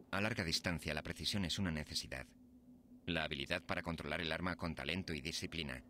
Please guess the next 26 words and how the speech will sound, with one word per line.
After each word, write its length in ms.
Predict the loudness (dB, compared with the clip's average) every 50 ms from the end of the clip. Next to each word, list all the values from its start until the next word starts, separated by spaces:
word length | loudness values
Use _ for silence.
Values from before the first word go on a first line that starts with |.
| -18 -20 -14 -4
podría 300 | -2 0 0 2 0 0
salvar 260 | 0 0 0 0 0 0
vuestra 260 | -2 -2 -2 -4 -2
vida 340 | -2 0 0 0 -2 -2 -6 -14 -20 -20 -20 -20 -18 -8 -4
y 80 | 0 0
la 100 | 2 2
de 80 | 2
los 160 | 0 0 -2
que 140 | 0 0 -2
os 80 | -2 -2
rodean. 460 | -2 -2 -2 -2 -2 -4 -6 -8 -12 -14 -16 -18 -20 -20 -20 -20 -20 -20 -20 -20 -20 -20 -20 -20 -20 -20 -20 -10 -4
Si 180 | -2 0 0
utilizas 520 | 0 0 0 -2 -2 -2 0 0 0 0 2
la 120 | 2 2
M 160 | 4 2 2
cuatro 260 | 2 0 0 2 2
en 60 | 2 2
modo 200 | 2 2 2 2
automático, 680 | 0 0 -2 -2 -2 -2 -2 -4 -6 -6 -6 -6 -2
pronto 260 | -2 0 0 0 0
perderás 380 | 0 0 -2 0 0 0 0 0
su 100 | -2 -2
control 380 | -2 -4 -2 0 0 0 2
debido 300 | 0 0 -2 0 0 0
al 80 | 0 -2
retroceso. 560 | -4 -6 -6 -8 -6 -4 -4 -4 -4 -4